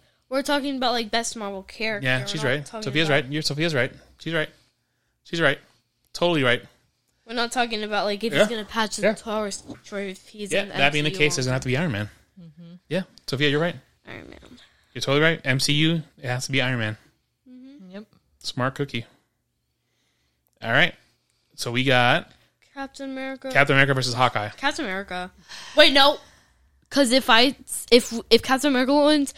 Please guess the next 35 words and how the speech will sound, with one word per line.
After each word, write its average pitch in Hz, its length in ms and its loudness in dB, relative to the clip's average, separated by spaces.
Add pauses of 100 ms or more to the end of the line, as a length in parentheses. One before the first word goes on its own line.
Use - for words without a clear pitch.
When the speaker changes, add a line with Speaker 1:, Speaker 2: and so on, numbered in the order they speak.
(220)
Speaker 1:
we're 233 80 0
gonna 240 100 6
have 226 100 2
to 214 120 -2
do 208 140 2
Iron 214 200 4
Man 202 160 2
versus 190 260 -4
Captain 185 340 -6
America. 180 440 -6 (200)
Speaker 2:
Which 113 240 -6
is 117 340 -2
Civil 127 460 -4
War. 156 260 2 (580)
Speaker 3:
Yep. 170 220 -12 (3500)
Speaker 1:
I 240 140 4
didn't 277 240 6
know 240 180 0
whose 247 140 -10
side 220 280 0
I 214 100 -2
was 208 160 -6
on 196 300 -8
during 190 320 -8
that 180 180 -8
one. 180 240 -10 (180)
Speaker 2:
I 123 120 -2
go 120 100 -2
Captain 123 260 -10
America. 120 320 -14 (440)
Speaker 1:
I, 247 320 4
I 269 120 2
didn't 302 240 -4
know 285 180 0
because 277 600 -4